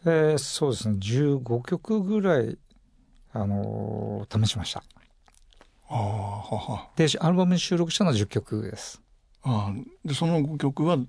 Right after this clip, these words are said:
Speaker 2: まあ、レコーディングがしてあるんだ。
Speaker 1: うん、まだ仕上げてはいないですけれども、
Speaker 2: はい。
Speaker 1: まだやりかけてるという感じですね。
Speaker 2: ああ、えー、アルバムの後半がですね、この、まあ、音像が変わっ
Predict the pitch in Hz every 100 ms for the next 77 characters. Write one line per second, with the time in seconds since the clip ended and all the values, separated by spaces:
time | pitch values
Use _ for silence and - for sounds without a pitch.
0 | - 113 82 - - _ _ - 143 135
1 | 143 131 139 185 - - 110 98 87 -
2 | _ _ - _ _ _ _ - - _
3 | _ - 156 - - 185 160 131 117 107
4 | - 180 165 143 135 113 113 113 - 107
5 | - 127 131 165 160 110 - 104 95 113
6 | - 107 107 110 107 104 101 - - 104
7 | - 101 123 - - - - 101 - _
8 | - 117 95 90 95 - - - - _
9 | _ _ _ _ - - - - 110 104
10 | 110 147 139 135 127 123 - 123 113 117
11 | 117 113 101 87 - - - 110 101 -
12 | _ _ _ _ _ - 110 104 92 -
13 | _ - 123 160 180 175 175 175 160 147
14 | - _ - _ 220 - - 120 120